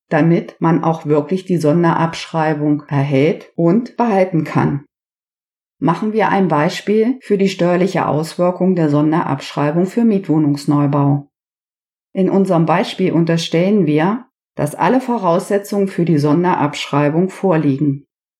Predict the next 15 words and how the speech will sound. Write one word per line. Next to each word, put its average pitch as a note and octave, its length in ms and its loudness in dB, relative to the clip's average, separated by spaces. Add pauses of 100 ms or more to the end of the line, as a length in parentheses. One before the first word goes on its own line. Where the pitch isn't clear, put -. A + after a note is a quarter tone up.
(160)
Es E3 180 -2
werden E3+ 240 2
drei D3+ 380 0
Wohnungen F3+ 640 2
mit F3 180 -2
jeweils E3+ 400 0
achtzig - 440 -6
Quadratmeter E3+ 840 0
Wohnfläche D#3 560 0
gekauft, D3 800 -2 (240)
also D#3+ 580 0
insgesamt F3 680 0
zweihundertvierzig E3 840 -2
Quadratmeter E3 800 0
Wohnfläche. C#3+ 840 0